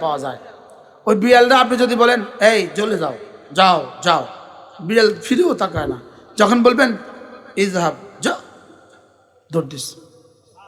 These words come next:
"ওরে, আপনি এদিকে আসো, এদিকে আসো।" একশো বার ডাকলে আসে না। তাল, দৌড় দিস। সুবহানাল্লাহ।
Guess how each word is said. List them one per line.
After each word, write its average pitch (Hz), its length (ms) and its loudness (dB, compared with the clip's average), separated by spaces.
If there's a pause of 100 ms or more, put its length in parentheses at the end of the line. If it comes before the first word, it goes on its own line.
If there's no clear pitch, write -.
(1600)
"ওরে, 247 120 6
আপনি 262 180 6
এদিকে 240 260 4
আসো, 190 280 0 (420)
এদিকে 202 220 -2
আসো।" 170 300 0
একশো 240 320 2
বার 254 140 2
ডাকলে 214 220 0
আসে 175 200 0
না। 143 120 -8 (280)
তাল, 202 400 0 (520)
দৌড় 180 160 -4
দিস। 147 240 -16 (1800)
সুবহানাল্লাহ। 170 1400 0